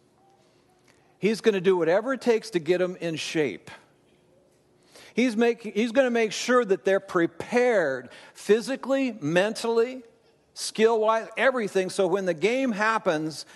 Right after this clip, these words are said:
they have all the resources and tools they need to win. This might help you understand a little bit of what may be going on in your life or has happened over the last several years.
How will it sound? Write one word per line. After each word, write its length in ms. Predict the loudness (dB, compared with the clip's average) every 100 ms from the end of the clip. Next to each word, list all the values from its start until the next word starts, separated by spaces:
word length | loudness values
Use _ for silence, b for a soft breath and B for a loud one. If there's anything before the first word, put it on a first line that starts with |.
| B
they 100 | 0
have 320 | 0 0 -2 2
all 300 | 2 4 0
the 140 | -2
resources 680 | -4 -6 -4 -4 -4 -6 -6
and 160 | -6
tools 500 | -6 -4 -2 -2 -6
they 160 | -6 -4
need 280 | -4 -8 -8
to 80 | -8
win. 380 | -6 -8 -12 -20 _ _ _ _ _ _ _ _ _ _ _ _ _ _ _ _ _ _ _ _ _ B B B B
This 220 | -2 0
might 200 | -2 -2
help 280 | 2 0 0 -12 -12
you 320 | -6 -2 -2
understand 720 | 0 0 0 -2 -4 -2 0 0
a 80 | 0
little 420 | 2 2 2 0
bit 200 | 0 0
of 220 | -2 0
what 240 | 0 0
may 180 | -2 -2
be 160 | -2 -4
going 340 | -2 -2 0
on 200 | 0 -2
in 100 | -2
your 160 | -2 0
life 320 | 0 0 -2
or 80 | -2
has 320 | 0 -2 0
happened 400 | 0 0 0 0
over 140 | 0
the 120 | 0 0
last 320 | 2 0 0
several 360 | -2 0 -2
years. 400 | -2 -2 -2 -4